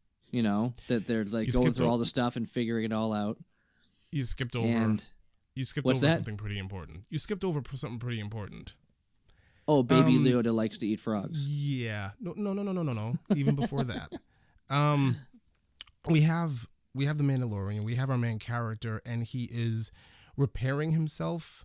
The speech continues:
Speaker 2: healing himself, repairing
Speaker 1: Oh,
Speaker 2: his
Speaker 1: true,
Speaker 2: armor,
Speaker 1: yeah.
Speaker 2: trying to kinda, you know, patch up his wounds. And we have Yoda,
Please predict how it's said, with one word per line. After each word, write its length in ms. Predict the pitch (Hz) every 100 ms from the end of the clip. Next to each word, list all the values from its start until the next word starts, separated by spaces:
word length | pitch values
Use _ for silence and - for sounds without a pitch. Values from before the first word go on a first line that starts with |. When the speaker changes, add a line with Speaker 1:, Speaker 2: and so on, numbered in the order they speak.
| _
Speaker 2:
healing 440 | _ - 123 139 143
himself, 640 | 151 143 - 151 151 - -
repairing 400 | 190 - 135 151
Speaker 1:
Oh, 120 | 143
Speaker 2:
his 100 | 131
Speaker 1:
true, 160 | 147 120
Speaker 2:
armor, 220 | 139 113
Speaker 1:
yeah. 160 | 113 107
Speaker 2:
trying 460 | - 135 143 143 -
to 220 | 147 127
kinda, 420 | - 127 117 -
you 140 | 127
know, 340 | 127 120 117 107
patch 240 | 123 131 131
up 100 | 127
his 180 | 113
wounds. 360 | 123 143 135 120
And 140 | 131 127
we 80 | 139
have 200 | 165 151
Yoda, 380 | 135 151 139